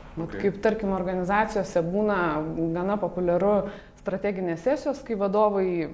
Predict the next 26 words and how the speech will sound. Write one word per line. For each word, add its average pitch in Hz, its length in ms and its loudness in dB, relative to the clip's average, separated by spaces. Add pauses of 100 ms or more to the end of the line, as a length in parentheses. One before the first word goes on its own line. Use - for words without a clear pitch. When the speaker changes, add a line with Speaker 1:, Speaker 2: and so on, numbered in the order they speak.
(640)
Speaker 1:
kartą 226 300 2
į 185 140 0
metus 180 460 -2
išvažiuoja 196 520 0
į 185 40 -4
kokią 185 240 -4
sodybą 220 480 -2 (200)
ar, 180 140 -2
na, 175 460 -8 (560)
skiria 190 540 0 (540)
dieną 208 360 0
ar 180 80 -2
kelias 202 320 2
dienas 180 340 -2
laisvas, 214 460 0 (120)
kad 208 180 0 (800)
įsivardintų, 214 840 2 (140)
o 165 80 -4
kokia 196 340 0
dabar 180 300 2
yra 262 220 2
situacija, 226 880 -2 (360)
ką 202 180 0
mes 156 220 -2
norim 262 340 2
pasiekti, 233 840 0